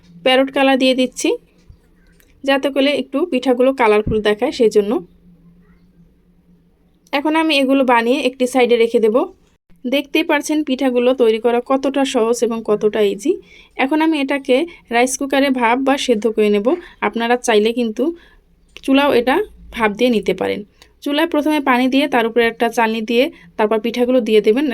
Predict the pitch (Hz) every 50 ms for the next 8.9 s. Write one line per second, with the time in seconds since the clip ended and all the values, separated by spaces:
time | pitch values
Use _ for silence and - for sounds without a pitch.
0 | 220 - 226 202 190 - 214 208 214 214 214 220 208 - 269 277 262 220 214 208
1 | 214 214 214 220 220 220 254 233 220 190 175 185 185 180 190 190 196 - _ _
2 | _ _ - - - - _ - - 269 269 311 302 311 311 311 285 262 254 254
3 | - 269 269 277 285 277 277 269 233 214 233 226 233 226 214 214 - 277 330 320
4 | 269 - - - - 220 214 240 233 226 233 - 226 220 214 208 247 240 240 247
5 | 247 - 240 233 240 233 208 202 240 269 269 - - - _ _ - 226 226 254
6 | 226 214 220 220 214 202 208 202 226 285 370 - - _ _ - - - - 220
7 | 226 247 262 262 285 277 285 311 294 294 294 294 285 - 277 262 269 262 269 262
8 | 269 262 269 254 226 220 247 240 220 220 214 226 - - 226 214 214